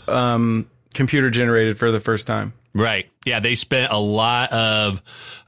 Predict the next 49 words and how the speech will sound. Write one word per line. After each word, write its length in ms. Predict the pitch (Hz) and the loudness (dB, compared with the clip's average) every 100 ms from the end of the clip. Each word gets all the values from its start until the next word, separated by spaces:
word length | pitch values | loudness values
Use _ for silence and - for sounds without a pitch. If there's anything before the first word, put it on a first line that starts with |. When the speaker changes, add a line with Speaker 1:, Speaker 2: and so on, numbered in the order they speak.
| - | -4
Speaker 2:
um, 520 | 101 104 98 95 101 | -2 0 0 0 0
you 60 | 107 | -2
know, 100 | 98 | -2
time 300 | - 113 107 | -2 -2 0
and 100 | 101 | 0
money 280 | 104 104 | 0 0
into 600 | 101 95 110 98 92 92 - | -2 -2 -2 0 -2 -4 -6
using 440 | - 98 110 104 | -4 -2 0 0
those. 200 | 95 95 | 0 0
And, 160 | 104 107 | 0 -2
and 140 | 110 | 0
what's 180 | 117 117 | 0 2
interesting 440 | 165 165 156 131 117 | 2 2 2 0 0
is 160 | 104 | 0
that 200 | 113 104 | -2 -2
the 80 | 104 | -4
person 400 | - 143 143 131 | -2 -2 0 0
who 420 | 107 110 107 104 - - - - - | 0 0 0 -2 -4 -16 -20 -12 -4
wrote 420 | 101 151 226 127 | 2 4 2 2
Beauty 260 | 120 107 | 0 2
and 120 | 107 98 | 2 0
the 40 | |
Beast, 380 | 87 95 92 - | 0 -2 0 -2
actually, 720 | 101 95 90 - 95 92 90 87 - | -2 -4 -2 -2 -2 -2 -2 -6 -6
um, 400 | 104 98 92 92 | -2 -2 -2 -4
the, 200 | 110 120 | -4 -2
I'm 140 | 127 127 | 0 0
sorry, 240 | 110 95 | 0 -2
that 160 | 101 104 | 0 0
wrote 140 | 110 | 0
the 80 | 101 | 0
music 300 | 107 123 117 | 0 0 -2
for 100 | 101 | -2
Beauty 240 | 92 92 | -2 -2
and 80 | 90 | -2
the 100 | 87 | -2
Beast, 140 | 90 | -2
if 60 | - | -2
I 40 | |
remember 300 | 98 98 107 | -2 -2 -2
correctly, 540 | 98 98 90 - 85 85 - - - | -2 -4 -4 -2 -4 -6 -12 -12 -2
he 100 | 139 | 0
was 120 | 127 | 2
a 60 | |
graduate 440 | 101 107 104 104 98 | 0 -2 -2 -2 -2
of, 220 | 95 90 | -2 -2
uh, 220 | 95 90 - | -2 -2 -2
Indiana 380 | 113 110 101 | -2 0 0
University, 840 | 95 90 87 107 104 92 87 85 | -2 -2 -2 -2 -2 -2 -4 -4